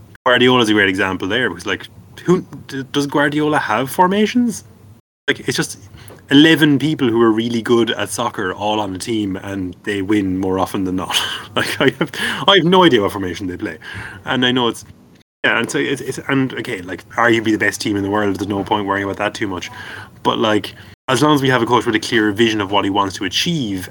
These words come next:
and that means players who are fit, able to do the high press, and are not afraid to make mistakes, and are willing to progress the ball, that is both exciting to watch and will get people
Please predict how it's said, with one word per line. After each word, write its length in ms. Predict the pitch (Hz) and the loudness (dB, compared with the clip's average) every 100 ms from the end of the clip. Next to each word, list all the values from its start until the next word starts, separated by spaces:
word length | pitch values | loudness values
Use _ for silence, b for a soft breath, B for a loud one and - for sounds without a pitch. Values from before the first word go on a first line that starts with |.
| - | -6
and 280 | 117 110 104 | -2 -2 -2
that 240 | 107 110 120 | -2 -2 -2
means 400 | 110 107 101 - | 0 0 -2 -2
players 360 | 127 110 104 | 2 4 2
who 160 | - 110 | 2 2
are 160 | 101 - - - | 2 -2 -16 -14
fit, 540 | - - 147 143 - | -2 4 4 2 0
able 220 | 139 131 | 2 2
to 100 | 127 | 0
do 140 | 123 113 | 0 -2
the 80 | 107 | -2
high 220 | 110 107 | -2 -2
press, 520 | - 117 104 - - B B B - | 0 0 0 -2 -6 B B B -6
and 320 | 127 123 113 | -2 0 0
are 320 | - 117 113 104 | 0 2 2 2
not 300 | 113 117 113 | 4 4 4
afraid 480 | - 127 117 113 | 2 2 4 2
to 100 | - | 0
make 220 | 113 95 - | -2 -2 -4
mistakes, 600 | - - 107 95 - - - | -4 -4 -4 -4 -6 -6 -4
and 180 | 107 98 | -4 -2
are 100 | 98 | 0
willing 260 | 113 110 | 2 2
to 100 | 98 | 0
progress 440 | - 101 113 98 - | -4 2 2 2 -2
the 100 | - | -2
ball, 420 | 104 101 90 85 B B | 0 0 -2 -4 B B
that 400 | 113 107 - - - | -4 -2 -4 -6 -6
is 240 | 117 110 | -2 -2
both 260 | 101 117 101 | 2 2 2
exciting 460 | 107 - 156 123 110 | 0 2 2 2 -2
to 100 | 107 | 0
watch 420 | 120 120 101 - | 4 4 2 -6
and 380 | 117 110 101 98 | -4 -2 -2 2
will 300 | 113 113 104 | 4 4 4
get 240 | 101 98 - | 0 -2 -4
people 540 | 117 104 104 95 | -8 -4 -4 -2